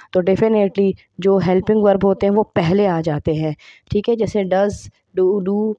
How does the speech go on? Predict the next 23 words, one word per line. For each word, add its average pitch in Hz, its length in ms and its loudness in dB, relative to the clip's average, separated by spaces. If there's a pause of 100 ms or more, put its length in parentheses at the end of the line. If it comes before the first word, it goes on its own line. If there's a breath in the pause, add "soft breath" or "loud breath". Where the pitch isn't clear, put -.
plus 190 280 -4
subject 185 340 -6
plus 190 260 -6
verb 190 220 -2
plus 185 240 -2 (120)
object, 165 480 2 (340 loud breath)
ठीक 226 180 -2
है। 233 60 2
यहाँ 208 320 2
पे 233 80 2
ये 214 260 4
do 196 120 -2
और 208 260 4
does 196 220 2
helping 208 440 0
verb 185 180 0
के 208 80 -2
तौर 190 220 -2
पर 185 160 -4
ही 220 80 -2
इस्तेमाल 180 440 -4
होते 175 260 -6
हैं। 202 180 -8